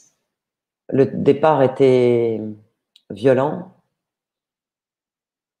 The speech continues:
C'est comme si lui avait son contrat d'âme pour ça. Donc pour lui, ça l'a pas posé de problème. Pour vous, bien évidemment, pour ceux qui restent, on sait combien c'est une toute autre affaire.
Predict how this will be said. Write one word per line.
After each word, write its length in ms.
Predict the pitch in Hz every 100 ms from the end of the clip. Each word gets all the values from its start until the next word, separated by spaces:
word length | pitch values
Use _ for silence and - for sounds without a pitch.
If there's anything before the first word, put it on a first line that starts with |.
| _ _ - -
C'est 160 | -
comme 180 | - 175
si 160 | 180 160
lui 160 | 156
avait 140 | 151 147
son 220 | - 143
contrat 400 | - 151 - 143
d'âme 280 | 135 151 151
pour 140 | 135
ça. 180 | - 143
Donc 180 | 139 139
pour 100 | 147
lui, 140 | 147 180
ça 140 | 147
l'a 100 | 131
pas 140 | 127
posé 380 | 127 - 143 135
de 40 | 139
problème. 540 | - 123 147 147 127 _ _ _ _ _ -
Pour 140 | 143
vous, 200 | 123 160
bien 220 | 123 139
évidemment, 520 | 135 127 135 135 143 135
pour 160 | 123
ceux 120 | - 127
qui 140 | 135
restent, 300 | 135 143 -
on 40 |
sait 180 | 123 -
combien 340 | - 131 127 135
c'est 480 | - 123 120 113 110 _ _ _ _ _ _ _ _ _ -
une 140 | 135
toute 200 | 165 170
autre 220 | 170 -
affaire. 680 | 147 - 147 156 170 156 135